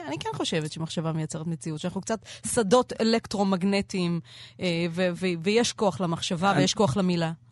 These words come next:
Speaker 2: אה, יש כוח למחשבה, יש כוח למילה, ואנחנו לא שדות אלקטרומגנטיים. אנחנו שדות אלקטרומגנטיים כי יש בינינו פעילות אלקטרומגנטית, אנחנו לא מגנט ענק שמושך אליו דברים מהיקום. אה,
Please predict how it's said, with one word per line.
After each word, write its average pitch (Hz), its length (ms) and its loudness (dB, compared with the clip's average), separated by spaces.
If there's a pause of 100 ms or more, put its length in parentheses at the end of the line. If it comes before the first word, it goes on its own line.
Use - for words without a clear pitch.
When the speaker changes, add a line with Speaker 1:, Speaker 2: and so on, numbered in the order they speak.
Speaker 2:
אה, 170 140 -4 (260)
יש 117 180 4
כוח 123 340 4
למחשבה, 117 480 6
יש 113 80 2
כוח 117 240 4
למילה, 127 340 8
ואנחנו 127 220 0
לא 143 100 8
שדות 151 240 6
אלקטרומגנטיים. 104 760 2
אנחנו 92 120 -6
שדות 107 240 2
אלקטרומגנטיים 117 680 4
כי 113 120 2
יש 104 120 2
בינינו 110 320 2
פעילות 120 340 4
אלקטרומגנטית, 117 640 4
אנחנו 110 180 2
לא 131 140 6 (400)
מגנט 151 440 6
ענק 143 380 8
שמושך 131 500 4
אליו 135 140 8
דברים 123 360 6
מהיקום. 127 580 6 (600)
אה, 120 420 6